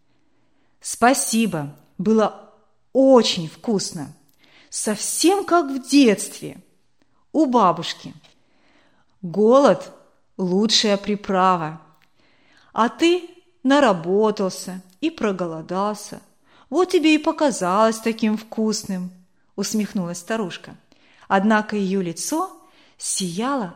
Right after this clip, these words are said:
от заслуженной похвалы. И опять она настолько напомнила Андрею его бабушку, что он не удержался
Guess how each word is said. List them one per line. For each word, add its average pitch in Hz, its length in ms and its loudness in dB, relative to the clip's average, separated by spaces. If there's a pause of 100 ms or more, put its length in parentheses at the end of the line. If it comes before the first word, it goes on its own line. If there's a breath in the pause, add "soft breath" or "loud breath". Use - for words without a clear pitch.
(140)
от 185 160 -4
заслуженной 233 640 -8
похвалы. 196 720 -10 (880)
И 233 80 -2
опять 240 460 -4
она 190 180 -4
настолько 277 720 -6
напомнила 202 640 -4
Андрею 202 360 0
его 185 200 -4
бабушку, 190 600 -6 (400 loud breath)
что - 280 -4
он 254 240 0
не 240 180 4
удержался 233 840 -2